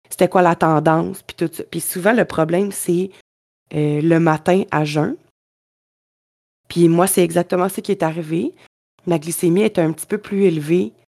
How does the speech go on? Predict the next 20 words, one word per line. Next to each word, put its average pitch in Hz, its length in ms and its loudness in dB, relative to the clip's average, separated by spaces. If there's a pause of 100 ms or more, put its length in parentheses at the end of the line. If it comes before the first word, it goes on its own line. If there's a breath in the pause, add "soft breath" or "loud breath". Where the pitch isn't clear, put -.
(100)
le 165 120 2
matin 160 400 0
à 147 100 2
jeun. 151 320 -2 (1200)
Puis - 120 -4
dans 220 140 4
le 175 60 2
fond, 247 200 2
on 214 40 -2
s'est 190 180 -2
juste 170 180 -6
rendu - 260 -4
compte 226 220 -8
que 202 100 -6
c'est 185 160 -4
parce 170 180 -4
que 185 120 -6
je 165 100 -4
mangeais 160 340 0
pas 202 240 -4